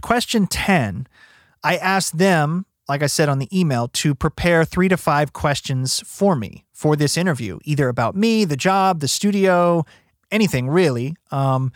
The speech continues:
since we'd be working closely together, I wanna make sure that they feel good about the position, that they understand the types of things that they would need to do, that they understand kind of a bit about who I am.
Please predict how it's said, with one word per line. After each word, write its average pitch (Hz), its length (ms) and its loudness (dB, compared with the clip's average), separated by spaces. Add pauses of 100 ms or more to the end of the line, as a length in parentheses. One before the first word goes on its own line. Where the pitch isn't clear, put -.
(180)
since - 340 0
we'd 175 260 2
be 165 120 2
working 156 500 2
closely 156 420 2
together, 139 680 0
I 131 140 0
wanna 165 220 0
make 151 160 -2
sure 139 200 -2
that 135 200 -2
they 160 240 4
feel 151 240 0
good 131 160 0
about 123 220 0
the 123 100 -2
position, 123 480 -2
that 123 180 -4
they 147 240 2
understand 127 680 0
the 123 40 -2
types - 360 -4
of 127 80 -6
things 120 500 -2 (420)
that 123 220 0 (340)
they 127 120 2
would 131 140 0
need 135 240 0
to 175 60 -2
do, 135 480 0
that 123 180 -4
they 127 160 0
understand 131 680 -2 (340)
kind 135 180 0
of 127 60 0
a 127 60 0
bit 139 200 0
about 127 260 -2
who - 220 -6
I 156 200 0
am. 127 360 0